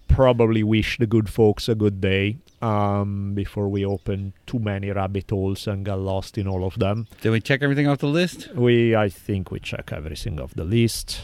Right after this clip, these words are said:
Speaker 1: and we are good to wish. Any last thing you wanna throw out there?
Speaker 2: No.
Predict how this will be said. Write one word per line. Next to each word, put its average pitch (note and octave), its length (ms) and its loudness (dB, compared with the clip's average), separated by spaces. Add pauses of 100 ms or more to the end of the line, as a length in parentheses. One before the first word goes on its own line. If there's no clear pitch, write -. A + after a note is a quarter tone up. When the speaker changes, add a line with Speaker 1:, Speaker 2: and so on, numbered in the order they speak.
Speaker 1:
and G2 460 0
we F2 180 -2
are E2+ 460 -2 (200)
good F#2+ 400 0
to G#2 80 -2
wish. F2 540 -4 (420)
Any C#3+ 280 2
last C#3 280 -2
thing C#3+ 200 -2
you C#3 120 -2
wanna C#3 180 0
throw C#3+ 260 2
out C3+ 100 -4
there? D3 300 0 (920)
Speaker 2:
No. C#4 340 6